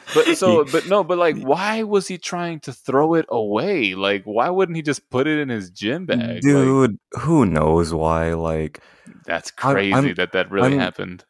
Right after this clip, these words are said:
Speaker 2: I'm sure what happened is, like, you know, like, so y'all saw he was, like, sprinting after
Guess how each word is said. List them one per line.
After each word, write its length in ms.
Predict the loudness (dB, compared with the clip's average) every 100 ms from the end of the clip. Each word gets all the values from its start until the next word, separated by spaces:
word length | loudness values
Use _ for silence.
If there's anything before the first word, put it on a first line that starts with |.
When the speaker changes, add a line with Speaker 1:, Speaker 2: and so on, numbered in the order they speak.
| _ -4
Speaker 2:
I'm 140 | -2
sure 220 | 0 2 4
what 180 | 2 0
happened 600 | 0 -2 0 -2 -2 -4
is, 200 | -4 0
like, 260 | 0 0 -4 -4
you 140 | -2
know, 80 | -2
like, 320 | 0 -2 -2 _ _ _ -14
so 220 | -6 -2
y'all 240 | 0 0 0
saw 340 | -2 -2 0
he 140 | 0 0
was, 120 | 2
like, 160 | 0 -2
sprinting 680 | -6 -2 0 0 0 -2
after 340 | -2 -2 0